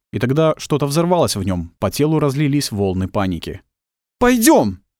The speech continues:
закричал он и грубо, точно куклу, развернул девочку к себе. Она с ужасом уставилась на Брахура. Прошла долгая, невыносимо долгая секунда.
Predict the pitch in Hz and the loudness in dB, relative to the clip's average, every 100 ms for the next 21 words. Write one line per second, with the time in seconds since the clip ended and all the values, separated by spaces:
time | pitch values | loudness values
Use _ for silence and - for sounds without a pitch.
0 | - 110 104 101 104 95 139 165 - 208 | -6 -2 -2 -2 -2 0 0 0 0 -2
1 | 196 190 127 104 - 101 - 95 220 123 | 0 0 0 -2 -2 -4 -4 -2 -2 -2
2 | 92 - 143 147 175 190 190 117 98 98 | -4 -4 -4 -2 0 0 0 0 -2 -4
3 | 104 - 120 113 - - _ _ 101 113 | -6 -4 -2 -2 -4 -8 _ _ 0 2
4 | 131 - 147 143 139 139 143 - 107 92 | 0 -2 -2 0 0 0 0 0 -2 -2
5 | 98 - 104 117 - 135 87 - _ _ | -2 -2 -2 -2 -2 -2 -2 -8 _ _
6 | - 107 - 113 101 113 147 135 127 - | -10 -8 -4 -4 -2 0 0 2 0 -2
7 | 123 139 147 175 175 - 120 113 113 104 | 0 0 2 0 0 0 0 2 0 0
8 | 98 147 160 123 90 | -2 -2 0 0 -2